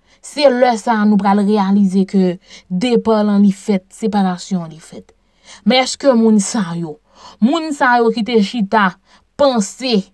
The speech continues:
avèk on tèl dezas, on tèl malè, moun sa yo ki te chita panse, otè entèlektyèl sa yo, egzekitan sa yo, konplis sa yo, koupab sa yo. Èske finalman nou satisfè? Èske plas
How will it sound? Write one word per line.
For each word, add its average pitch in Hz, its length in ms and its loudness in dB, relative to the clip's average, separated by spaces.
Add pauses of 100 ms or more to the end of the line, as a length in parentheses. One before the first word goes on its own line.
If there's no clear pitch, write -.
(260)
avèk 233 380 0
on 220 80 0 (200)
tèl 247 340 4
dezas, 208 640 0
on 202 80 -4
tèl 226 220 0
malè, 208 580 2 (460)
moun 359 220 -2
sa 285 180 4
yo 247 100 0
ki 240 100 -8
te 262 120 -2
chita 220 360 -2
panse, 220 640 -2 (500)
otè 277 380 2
entèlektyèl 240 720 -2
sa 214 180 -4
yo, 220 100 -4
egzekitan 226 840 -2
sa 202 220 -2
yo, 196 100 0
konplis 240 640 -4
sa 202 260 -4
yo, 196 160 0
koupab 233 480 0
sa 202 240 0
yo. 175 160 0 (720)
Èske 359 320 -2
finalman 302 640 0
nou 269 100 0
satisfè? 285 540 -4 (580)
Èske 330 380 0
plas 294 340 2